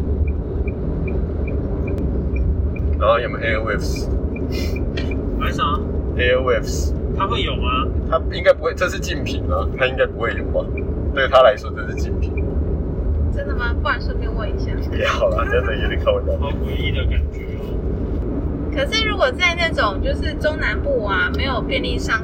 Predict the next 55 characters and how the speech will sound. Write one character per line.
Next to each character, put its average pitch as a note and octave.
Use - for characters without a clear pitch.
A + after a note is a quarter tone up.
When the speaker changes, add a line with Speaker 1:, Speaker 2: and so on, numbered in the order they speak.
Speaker 3:
店， -
Speaker 1:
嗯。 -
Speaker 3:
然 -
后 -
又 -
很 C6+
渴 -
的 -
情 -
况 -
下， -
那 -
你 -
们 -
会 -
去 -
买 -
吗？ -
Speaker 1:
会 C#3+
啊。 A#2+
Speaker 2:
会 -
啊。 D#3+
Speaker 1:
会 A#2+
啊。 F#2+
但 D#3
是 D#3+
台 B2+
北 G#2+
到 B2
处 -
都 -
是 -
便 -
利 -
商 F2+
店 F2
的。 F2
Speaker 2:
嗯， -
对， -
密 -
度 -
太 -
高。 -
Speaker 1:
嗯。 -
一 -
个 A2
路 -
口 G2+
有 F2+
三 -
间 -
便 -
利 F#2+
商 F2+
店。 E2+